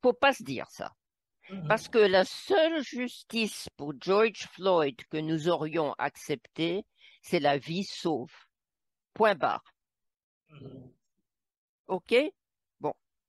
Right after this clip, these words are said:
Speaker 1: Ah. Alors, retour à la case départ, comme dit Peter, Emmett Till. Alors, moi, j'aime l'espoir.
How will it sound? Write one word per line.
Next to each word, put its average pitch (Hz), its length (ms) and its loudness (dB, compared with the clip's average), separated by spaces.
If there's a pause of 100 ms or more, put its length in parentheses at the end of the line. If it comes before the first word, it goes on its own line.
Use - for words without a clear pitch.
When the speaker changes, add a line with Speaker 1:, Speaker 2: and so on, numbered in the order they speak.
(480)
Speaker 1:
Ah. 123 220 -6 (920)
Alors, 165 340 0
retour 262 520 2
à 208 100 2
la 190 100 4
case 170 360 2
départ, 147 680 -2 (100)
comme 185 300 0
dit 165 420 -10 (300)
Peter, 139 460 0 (960)
Emmett 156 320 2
Till. 113 220 -6 (680)
Alors, 214 300 4 (360)
moi, 226 420 4 (1000)
j'aime 233 580 2
l'espoir. 143 920 -6